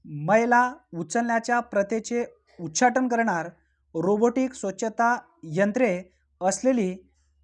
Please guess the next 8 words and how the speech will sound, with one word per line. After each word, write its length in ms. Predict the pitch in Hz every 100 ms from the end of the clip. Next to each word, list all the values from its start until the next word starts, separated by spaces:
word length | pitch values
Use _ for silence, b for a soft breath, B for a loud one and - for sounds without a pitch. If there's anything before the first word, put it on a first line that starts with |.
| _
मॅनहोलकडून 960 | 156 151 208 240 214 233 233 233 240 262 269 _ _ -
मशीन 380 | 160 196 277 254
होलकडे 440 | 240 233 226 233 -
योजना, 500 | 180 190 196 226 247 277 _ _ _ _ -
त्यानंतर 520 | 202 240 254 214 175 190 _ _ _ -
संगणक 440 | - 220 233 254 262
गुन्हे 340 | 208 202 233
तातडीने 840 | 240 - 185 190 233 262 233 147